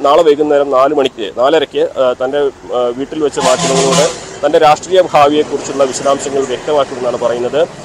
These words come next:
എന്താണെങ്കിലും പാർലമെന്ററി, ആ, രാഷ്ട്രീയത്തിൽ നിന്ന് പിന്മാറുന്നു എന്ന് പറയുമ്പോൾ ഇനി അൻവറിൻ്റെ കൂടെ അല്ലെങ്കിൽ,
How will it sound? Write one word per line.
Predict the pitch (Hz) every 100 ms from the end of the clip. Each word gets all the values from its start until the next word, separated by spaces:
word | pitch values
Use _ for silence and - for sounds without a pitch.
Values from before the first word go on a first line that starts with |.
| - 127
എന്താണെങ്കിലും | 143 151 156
പാർലമെന്ററി, | 143 151 165 165 165 170 - -
ആ, | 151 147
രാഷ്ട്രീയത്തിൽ | 147 143 160 156
നിന്ന് | 151 151
പിന്മാറുന്നു | 143 147 147 143 151
എന്ന് | 147
പറയുമ്പോൾ | 143 135 139 147 185 - -
ഇനി | 151 196 151 - _ -
അൻവറിൻ്റെ | 127 156 160 165
കൂടെ | 147 143 170
അല്ലെങ്കിൽ, | 151 143 147 147